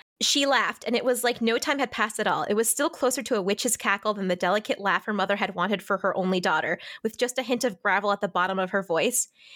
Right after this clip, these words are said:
Hearing that sound again, I wasn't nervous about spending the flight next to her anymore. It felt like I was back at home again, which I appreciate as somebody who also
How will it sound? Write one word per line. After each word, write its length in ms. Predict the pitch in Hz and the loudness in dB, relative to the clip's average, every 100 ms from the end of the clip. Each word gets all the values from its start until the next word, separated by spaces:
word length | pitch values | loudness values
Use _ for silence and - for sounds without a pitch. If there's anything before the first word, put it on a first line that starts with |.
| - | -2
Hearing 220 | 294 294 | 2 2
that 160 | 294 294 | 2 0
sound 220 | 220 214 | 2 2
again, 240 | 220 208 208 | 2 2 2
I 80 | |
wasn't 300 | 185 214 233 | 2 2 2
nervous 260 | 208 208 220 | 2 0 2
about 160 | 208 - | 0 0
spending 320 | - 196 202 | 0 2 2
the 80 | 196 | 2
flight 240 | - 196 | 0 0
next 160 | 190 - | -2 -2
to 100 | 214 | 0
her 140 | 208 | 0
anymore. 500 | 190 190 - 165 - _ | 0 -2 0 0 -2 _
It 140 | 240 233 | -2 0
felt 160 | 247 | 0
like 100 | 254 208 | 0 0
I 60 | |
was 160 | 202 196 | 0 0
back 240 | 196 196 | -2 -2
at 120 | 185 | -2
home 220 | 180 170 160 | -2 -2 0
again, 400 | 117 143 202 220 _ _ | -2 0 0 -2 _ _
which 180 | - 262 | -4 0
I 80 | 269 | 0
appreciate 460 | 254 247 233 208 170 | 0 -2 -2 0 0
as 140 | 208 | 0
somebody 220 | 214 190 | 0 0
who 120 | 208 202 | 0 0
also 540 | 202 196 180 170 - | 0 0 2 2 0